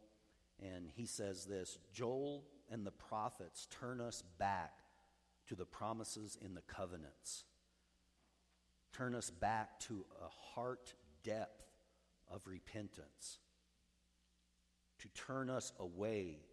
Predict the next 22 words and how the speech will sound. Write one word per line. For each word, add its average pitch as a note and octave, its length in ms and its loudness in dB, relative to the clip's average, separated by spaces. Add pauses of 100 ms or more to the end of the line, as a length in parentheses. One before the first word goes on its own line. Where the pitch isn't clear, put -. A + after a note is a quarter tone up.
(580)
from G2 160 -2
what's G#2 300 -2 (100)
getting A#2 400 2
in D#2+ 180 -6
the D#2+ 100 -6
way D#2+ 520 -4 (680)
of F2 180 -10
God F#2 400 -4
moving D#2+ 500 -8
in D2+ 80 -16
our D2 200 -14
life." D2 200 -10 (1800)
That's - 180 -8
what G#2+ 140 0
he's F#2 240 -6
doing E2 500 -8 (420)
right E2 280 -12
now. D#2+ 320 -12 (1300)
He's F2+ 200 -10
working G2 640 -2
in F2 180 -8
us. - 380 -8